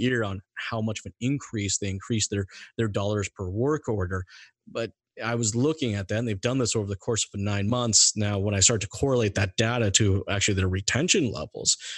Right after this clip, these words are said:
you could actually see as they started to increase or kinda go over a certain threshold in their, uh, dollars per work order, their retention levels actually started to drop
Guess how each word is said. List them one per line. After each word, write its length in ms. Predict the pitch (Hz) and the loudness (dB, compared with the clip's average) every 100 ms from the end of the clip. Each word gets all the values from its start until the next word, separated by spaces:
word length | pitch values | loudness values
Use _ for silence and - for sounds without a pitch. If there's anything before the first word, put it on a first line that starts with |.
| - | -2
you 140 | 120 120 | 2 4
could 100 | 117 | 4
actually 300 | 120 - 113 | 2 4 6
see 240 | - 110 | 6 4
as 320 | - 110 123 | 2 0 2
they 180 | 98 143 | 2 4
started 300 | 131 123 110 | 4 4 4
to 120 | 113 104 | 2 2
increase 800 | 120 165 170 - 120 104 101 - | 2 2 0 -8 -6 -6 -4 -4
or 60 | 101 | -6
kinda 220 | - 110 95 | -8 -8 -8
go 120 | 104 113 | -8 -2
over 260 | 117 113 | -2 0
a 40 | 92 | -2
certain 260 | 107 76 - - | -6 -12 -14 -8
threshold 640 | 135 175 - 117 98 104 - - - - - | -4 -4 -4 -4 -4 -6 -10 -18 -20 -14 -2
in 280 | 117 110 107 | 0 2 2
their, 320 | 107 104 104 | 2 2 0
uh, 120 | 110 98 - | -4 -4 -4
dollars 380 | 107 107 104 - - - | -2 0 -2 -4 -12 -6
per 200 | 127 98 101 | -2 -2 -2
work 240 | 147 214 247 _ | 0 0 0 _
order, 420 | 117 107 104 104 98 | 0 0 0 -2 -2
their 180 | 107 101 | -2 -2
retention 720 | 104 101 - - 180 175 131 | -6 -12 -10 -6 -2 -2 0
levels 460 | 110 107 101 101 - 107 | 0 0 0 -2 -2 -6
actually 320 | 104 - 101 | -6 -4 -4
started 420 | - 104 98 95 - | -4 -4 -6 -6 -4
to 140 | 117 95 - - _ - | -4 -4 -8 -20 _ -12
drop 360 | - 110 95 | -4 -2 -2